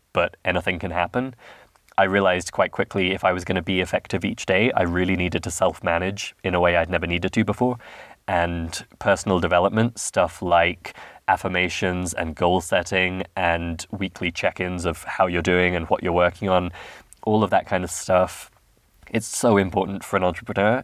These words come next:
and it just transformed my ability to function reliably. <laughs> And mindfulness meditation in particular was a big part of that, just learning to be self-aware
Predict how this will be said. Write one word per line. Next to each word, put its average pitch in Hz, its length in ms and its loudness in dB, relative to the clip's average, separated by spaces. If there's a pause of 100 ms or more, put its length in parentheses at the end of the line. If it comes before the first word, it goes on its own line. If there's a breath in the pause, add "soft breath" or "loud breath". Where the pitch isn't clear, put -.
and 92 140 0
it 90 140 -2 (120)
just - 240 -4
transformed 90 680 -4
my 92 180 2
ability 87 460 0
to 90 100 -2
function 90 540 -4 (220 loud breath)
reliably. 104 760 2
<laughs> - 60 -20 (380 loud breath)
And 92 360 0 (180)
mindfulness 101 760 0
meditation 95 500 -2
in 87 80 0
particular 92 360 0
was 90 100 0
a 92 40 0
big 87 140 0
part 87 220 2
of 87 80 -4
that, 87 220 -2
just - 320 -8
learning 90 400 2
to - 80 -6
be 87 120 -2
self-aware 87 800 2